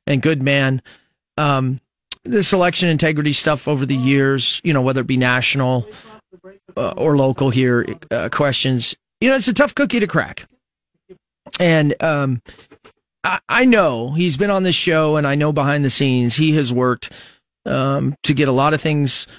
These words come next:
passed and supported in Nebraska just over the last two years that have really helped our, uh, election integrity. And, you know, he should be applauded for that. So I was happy to see that he was able to go, um, you know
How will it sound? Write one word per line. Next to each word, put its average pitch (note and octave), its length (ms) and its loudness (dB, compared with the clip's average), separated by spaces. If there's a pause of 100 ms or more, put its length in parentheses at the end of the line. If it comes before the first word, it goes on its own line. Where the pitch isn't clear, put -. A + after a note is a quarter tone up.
(120)
passed C#3+ 560 0
and B2 180 -2
supported D3 540 0
in C#3 120 2
Nebraska C3 480 0
just A#3+ 260 0
over B3 140 -2
the A#3+ 80 0
last A#3 300 0
two G#3+ 100 0
years A3+ 360 0
that G3 120 0
have E3+ 140 -2
really F#3+ 180 2
helped E3 340 0
our, D3+ 400 0 (520)
uh, D3 280 0
election C#3 640 0 (300)
integrity. B2 760 0
And, D3 380 0
you G3 140 0
know, G3+ 120 2
he G3 160 2
should B3+ 180 0
be B3+ 100 2
applauded D3+ 460 -2
for C3 120 -2
that. A2 260 -6 (1000)
So G#3 400 0
I G3 120 0
was F#3+ 140 0
happy B3+ 280 0
to F#3+ 120 0
see A3 240 -2
that F#3 160 0
he G3+ 100 0
was F3+ 160 0
able F3+ 240 0
to E3+ 100 -2
go, E3 400 0
um, C#3 420 -2 (300)
you F3 200 2
know C#3+ 240 0